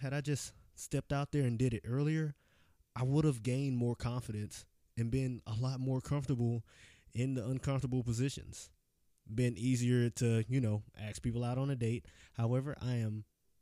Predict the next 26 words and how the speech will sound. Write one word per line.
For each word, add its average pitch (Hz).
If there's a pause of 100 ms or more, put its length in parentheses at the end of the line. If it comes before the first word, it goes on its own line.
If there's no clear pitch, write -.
(180)
very, 131 (1000)
I'm 117
very 123
much 139
content 139
with 120
my 120
relationship. 120 (220)
But 214
I -
mean, 180
back 139
in 151
the 143
day, 139
back 123
in 131
high 123
school, 120
you 117
know, 113
when 113
everyone's 127
all 120
pimple-faced 113
and, 104